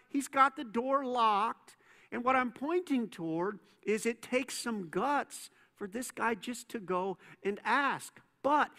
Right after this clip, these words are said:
if he does not ask, he never <laughs> gets the bread. No bread for you. What are the chances that this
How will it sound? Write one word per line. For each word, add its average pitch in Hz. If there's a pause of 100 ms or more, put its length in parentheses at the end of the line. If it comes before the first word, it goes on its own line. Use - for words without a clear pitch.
(160)
if 202
he 285
does 262
not 233 (320)
ask, 233 (1160)
he 247
never 262
<laughs> -
gets -
the -
bread. 220 (180)
No 180
bread 208
for 240
you. 320 (1300)
What 254
are 277
the 277
chances 226
that 190
this 214